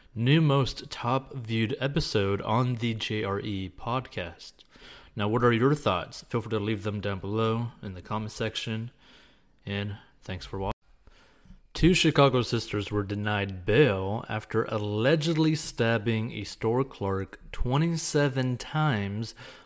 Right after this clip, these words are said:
over the request to wear a mask. A man was stabbed multiple times after asking two women to wear masks. Two sisters entered a small shop in Chicago on Sunday when they were approached by a worker who asked them to wear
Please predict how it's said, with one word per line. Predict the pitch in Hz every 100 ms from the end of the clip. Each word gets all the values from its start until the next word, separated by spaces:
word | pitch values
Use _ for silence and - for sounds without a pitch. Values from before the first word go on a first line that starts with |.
| _ -
over | 139 147
the | 147
request | 151 151 - 110 110 -
to | -
wear | 95 98 92
a |
mask. | 92 104 95 82 - - - - - - - - -
A | 120
man | 110 117 113
was | 107
stabbed | - 123 113 110 104
multiple | 104 117 151 151 156
times | - 170 151 123 120 -
after | 123 - 135
asking | 120 120 - 117
two | 104 - 180 196
women | 165 170 107 101 120
to | -
wear | 95 95 92
masks. | 104 127 87 - - - - - - -
Two | 131
sisters | 127 135 123 120
entered | 131 123 131 131
a |
small | 117 - 117 127
shop | 131 123 117 -
in | 117
Chicago | - 104 - 147 160 135 127
on | 117 117
Sunday | 110 147 160 98 92 95 113 - - -
when | - 113
they | 113
were | 110 110
approached | 104 - 147 165 139
by | 139
a | 143
worker | 131 180 175 117 113
who | 117
asked | - 139 -
them | 147
to | 143
wear | 131 113